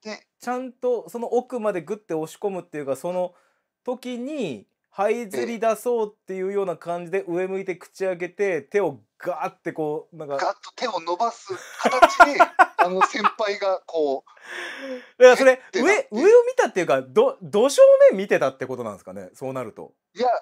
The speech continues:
Speaker 1: あの、先輩の方を見てたって言ってました。
Speaker 2: ああ。
Speaker 1: 先輩じゃない、ごめんなさい、相方ですね。
Speaker 2: うん。
Speaker 1: 相方の方を見てたって言ってました。
Speaker 2: ということは、真上じゃなくて、その、人形と
Speaker 1: な-、斜め上？
Speaker 2: 人形から言えば、上、首はガッて上に向いてるんでしょうけど、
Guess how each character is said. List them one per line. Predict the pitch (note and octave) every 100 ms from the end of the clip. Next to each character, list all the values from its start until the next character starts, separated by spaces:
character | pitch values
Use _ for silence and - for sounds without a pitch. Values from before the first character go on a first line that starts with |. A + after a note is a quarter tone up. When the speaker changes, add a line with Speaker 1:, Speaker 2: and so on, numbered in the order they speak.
| _ E3+
Speaker 1:
あ | F3+
の、 | E3+
先 | - C4 C4+
輩 | C4+ C4
の | B3+
方 | A#3+ A#3+
を | C3
見 | B2+
て | -
た |
っ | -
て | _
言 |
っ |
て | _
ま | -
し |
た。 | G#3+
Speaker 2:
あ | G3
あ。 |
Speaker 1:
先 | D#3+ -
輩 | D3+
じ | E3+
ゃ |
な | B2+
い、 | G#2
ご | C#3
め |
ん |
な | C3
さ | A#2+
い、 | C#3
相 |
方 | - E3+ F3
で | F3
す | F3+
ね。 |
Speaker 2:
う | D#3
ん。 |
Speaker 1:
相 | C3 F3+
方 | G3+ G3+ G#3
の | G#3+
方 | -
を | -
見 | _
て | -
た | -
っ |
て | _
言 | F4
っ | G4
て |
ま | G#4+
し |
た。 |
Speaker 2:
と | G4
い |
う |
こ |
と |
は、 | G3 D#3+ -
真 | A3 G3+ D4+
上 | G#4+ C5
じ | G4+
ゃ |
な | F#3
く | -
て、 | C#3+ C3 _ D#3 _ _ _ _ _ -
そ | G#3
の、 | G3+ - _ -
人 | A3 F4 G4
形 | F#4
と | G4
Speaker 1:
な-、 | G4
斜 | F#4+ G4 -
め | - - _
上？ | D#3 - _ -
Speaker 2:
人 | A#3+ F#4+ G4 G4
形 | G4 G4 G4
か | F#4
ら | F#4+
言 | G4 F#4 G4
え |
ば、 | D4 D#4 A#3+ G2+ - _ _ _ _ _ _ _ _ -
上、 | D4+ G#3+ B3 D#3+
首 | G3 G#3 A#3 B3
は | G#3+
ガ | G3+ B3+
ッ |
て | - -
上 | C#3+ D#3+
に | E3+
向 | D3
い | E3
て | F3
る | E3+
ん | B2
で |
し | A2+
ょ | G2
う |
け | F2+
ど、 | G#2+ F#2+ E2